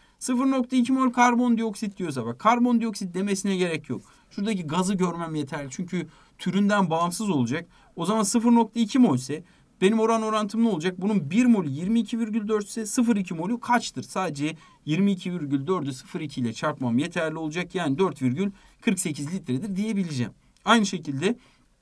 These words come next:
sıfır nokta iki mol karbondioksit gazı, e, kaç litre hacim kaplar oda koşullarında? Bir molü yirmi dört virgül beş ise sıfır nokta iki molü bunun, e, sıfır nokta iki katına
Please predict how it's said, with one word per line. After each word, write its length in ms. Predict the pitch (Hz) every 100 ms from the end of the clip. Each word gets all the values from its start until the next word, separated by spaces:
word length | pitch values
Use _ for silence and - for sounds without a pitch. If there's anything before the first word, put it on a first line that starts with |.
| _ _ _
sıfır 260 | - 170 190
nokta 240 | 190 196
iki 140 | 185
mol 160 | 196 175
karbondioksit 760 | 160 160 175 180 185 180 185 175
gazı, 340 | 135 135 196 - - - - -
e, 220 | 127 117 117 - _ _ _ _ _
kaç 300 | - 220 -
litre 320 | 143 135 151
hacim 300 | 147 147 139
kaplar 280 | 127 117 123
oda 180 | 120 120
koşullarında? 800 | 117 123 127 120 165 285 180 139
Bir 160 | 240
molü 340 | 254 165 120 107
yirmi 260 | 135 208 220
dört 220 | 220 233
virgül 280 | 208 220 208
beş 160 | 214
ise 260 | - 220 220 - -
sıfır 300 | - 226 208
nokta 240 | 170 - - -
iki 220 | 202 240
molü 320 | 190 151 196 - _ -
bunun, 340 | 185 220 214 - _ -
e, 180 | 147
sıfır 280 | 139 202 202
nokta 280 | 170 151 -
iki 180 | 147 -
katına 380 | 202 190 190